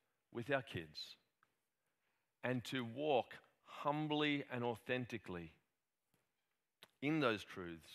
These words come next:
ourselves and then teach our kids to do the same.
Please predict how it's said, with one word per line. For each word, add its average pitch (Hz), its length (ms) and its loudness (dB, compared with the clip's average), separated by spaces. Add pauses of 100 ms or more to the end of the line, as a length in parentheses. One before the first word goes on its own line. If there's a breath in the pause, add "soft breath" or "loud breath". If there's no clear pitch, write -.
(680)
ourselves 113 360 0 (1500)
and 117 140 2
then 107 200 2
teach 107 200 -6
our 104 100 0
kids 95 340 -8 (340 soft breath)
to 95 100 -12
do 92 300 -2 (280)
the 95 60 -10
same. 82 320 -10